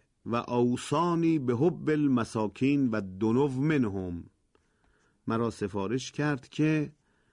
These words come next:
محرومین رو دوست داشته باشم، به اونها نزدیک بشم. چهار، «و اوصانی ان اقول الحق و ان کان مرا»، سفارش فرمود که حق گو باشم ولو تلخ باشه.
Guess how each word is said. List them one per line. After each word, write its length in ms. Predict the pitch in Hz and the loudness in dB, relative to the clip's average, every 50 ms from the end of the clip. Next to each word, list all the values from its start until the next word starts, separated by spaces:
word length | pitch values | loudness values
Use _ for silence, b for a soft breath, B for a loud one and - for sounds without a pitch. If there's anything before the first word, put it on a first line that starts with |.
| _ _ - | _ _ -6
محرومین 680 | 98 101 107 98 - 104 98 107 107 107 117 123 123 117 | -4 -4 -4 -4 -4 -4 -4 -2 0 0 2 2 0 0
رو 120 | 113 117 | 0 -2
دوست 340 | 110 110 135 147 131 - - | -2 -2 -4 -4 -4 -4 -4
داشته 340 | 127 123 117 - - - 113 | -4 -4 -4 -4 -6 -6 -4
باشم، 440 | 113 110 107 107 - 113 101 98 | -4 -4 -4 -6 -6 -6 -6 -6
به 80 | 92 92 | -6 -6
اونها 380 | 92 90 92 87 92 101 104 104 | -6 -6 -8 -8 -6 -6 -6 -6
نزدیک 540 | 98 90 87 87 92 104 113 104 - - | -6 -8 -10 -10 -8 -8 -8 -8 -10 -14
بشم. 360 | - - - - - - - _ _ _ _ _ _ _ _ _ _ b b b b b b b b b b b b b b b b b b b b b b b b b - | -20 -20 -20 -20 -20 -20 -20 _ _ _ _ _ _ _ _ _ _ b b b b b b b b b b b b b b b b b b b b b b b b b -6
چهار، 760 | - - 143 139 127 151 175 170 160 143 107 104 98 - B 120 113 B B B B B B B B - | -2 0 2 2 2 2 2 2 2 0 0 -2 -6 -8 B -14 -20 B B B B B B B B -8
«و 80 | - 107 | -4 -4
اوصانی 880 | 117 - - 120 123 123 123 - - 139 151 160 170 175 170 170 170 | -4 -2 0 0 0 0 0 -2 -2 0 0 2 2 2 2 2 2
ان 200 | 147 87 127 123 | 2 0 0 -2
اقول 480 | 120 80 113 113 104 131 151 160 156 151 | -2 -2 -4 -4 0 2 4 4 4 2
الحق 520 | 147 143 131 123 - 156 151 - - - 147 151 139 | 2 0 -2 -2 -4 -4 -4 -6 -4 -2 -2 0 0
و 40 | 135 | 0
ان 280 | 127 107 117 135 147 143 | -2 0 0 0 0 0
کان 440 | - - 135 143 143 147 147 147 | 0 0 0 2 2 4 4 2
مرا»، 800 | 147 151 160 170 175 156 131 110 101 101 101 95 90 87 85 - - _ _ _ _ _ _ _ _ _ _ _ _ _ | 2 2 4 4 2 2 0 0 -2 -2 -2 -2 -4 -6 -10 -14 -18 _ _ _ _ _ _ _ _ _ _ _ _ _
سفارش 600 | _ - - 104 95 104 98 101 104 123 123 - | _ -10 -8 -8 -6 -6 -4 -4 -2 -4 -4 -6
فرمود 460 | - - 113 107 104 107 110 110 107 _ | -6 -6 -6 -4 -4 -4 -6 -6 -8 _
که 360 | - 123 123 123 120 120 117 | -6 -4 -4 -4 -4 -6 -8
حق 300 | 104 95 107 107 107 95 | -8 -6 -4 -4 -4 -6
گو 280 | 107 107 110 131 151 151 | -8 -4 0 2 2 2
باشم 520 | 143 147 139 131 - - 127 117 117 107 | 2 2 0 0 -2 -4 -4 -4 -4 -2
ولو 280 | 110 113 113 117 117 113 | -4 -4 -2 -2 -4 -6
تلخ 560 | - - 101 107 113 110 98 87 85 - - - | -8 -10 -8 -6 -4 -4 -4 -4 -8 -12 -18 -20
باشه. 420 | 85 82 - - - - - _ | -20 -20 -20 -20 -20 -20 -20 _